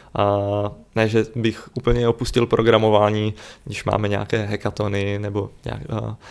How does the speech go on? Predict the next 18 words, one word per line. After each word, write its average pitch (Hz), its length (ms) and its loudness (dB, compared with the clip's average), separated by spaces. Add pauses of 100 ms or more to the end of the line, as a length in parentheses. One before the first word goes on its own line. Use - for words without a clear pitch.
(140)
když - 160 -10
mám 104 220 0
opravdu, 107 440 -2 (240)
a, 110 220 -4
dlouhou 113 300 4
chvíli, 110 360 4
tak, 110 300 0
a, 107 200 0
i - 120 0
ve 107 100 0
svém 117 200 2
volném 107 320 4
čase, - 420 0 (380)
a, 110 140 0 (600)
si - 160 2
občas 113 240 0
něco 117 220 0
napíšu, 117 460 0